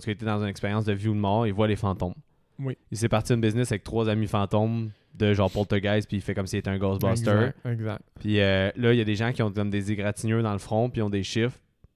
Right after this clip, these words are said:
Speaker 1: Puis ça, en tout cas, t'as une scène poche que tu vois un documentaire sur qu'est-ce qui est arrivé, puis le tueur dit, « I got twelve! » Fait que là, tu sais que ça va être lui, là. Ça te,
Speaker 2: Ouais.
Speaker 1: ça te brûle le punch ben raide, là. Ça, c'est, à, au même titre que je me souviens plus c'est quel autre film qu'on a fait, puis je trouvais que l'intro d-,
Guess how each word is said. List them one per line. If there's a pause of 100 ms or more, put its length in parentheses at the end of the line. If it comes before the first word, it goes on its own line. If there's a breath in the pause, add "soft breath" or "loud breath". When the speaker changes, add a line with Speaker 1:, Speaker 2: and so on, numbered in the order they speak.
(480)
Speaker 1:
Puis
ça,
en
tout
cas,
t'as
une
scène
poche
que
tu
vois
un
documentaire
sur
qu'est-ce
qui
est
arrivé,
puis
le
tueur
dit, «
I
got (120)
twelve! »
Fait
que
là,
tu
sais
que
ça
va
être
lui,
là.
Ça
te,
Speaker 2:
Ouais.
Speaker 1:
ça
te
brûle
le
punch
ben
raide,
là.
Ça,
c'est, (1080 soft breath)
à,
au
même
titre
que
je
me
souviens
plus
c'est
quel
autre
film
qu'on
a
fait,
puis
je
trouvais
que
l'intro
d-,